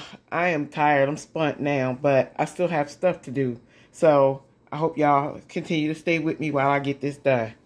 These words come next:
So I was at Aldi's and I picked this up right here. And this is the Good Belly Probiotic. Um, I feel like my body needs that at this day and age, going through the change and everything.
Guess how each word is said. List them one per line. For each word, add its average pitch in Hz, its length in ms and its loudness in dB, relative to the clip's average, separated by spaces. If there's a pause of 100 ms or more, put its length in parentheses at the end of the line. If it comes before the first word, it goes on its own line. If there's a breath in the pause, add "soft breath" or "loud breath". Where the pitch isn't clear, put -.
(640 loud breath)
So 214 320 8
I 196 160 4
was 190 160 0
at 240 180 -2
Aldi's 185 540 2
and 165 180 -4
I 160 60 -4
picked - 440 -14
this 185 300 -8
up - 200 0
right 165 220 2
here. 208 580 0 (680 soft breath)
And 170 240 2
this 220 220 2
is 175 320 -2
the 147 420 -4
Good 165 280 0
Belly 165 320 4
Probiotic. 160 1000 2 (1160 soft breath)
Um, 151 440 4
I 151 80 -2
feel 180 220 0
like 160 240 4
my 151 140 -2
body 147 260 2
needs 175 440 -6
that 165 380 2
at 156 280 -4
this 160 160 -6
day 160 220 -2
and 151 120 -6
age, 160 460 -4
going 156 260 -2
through 156 580 -2 (460 soft breath)
the - 80 -12
change 175 480 2
and 151 100 0
everything. 147 760 0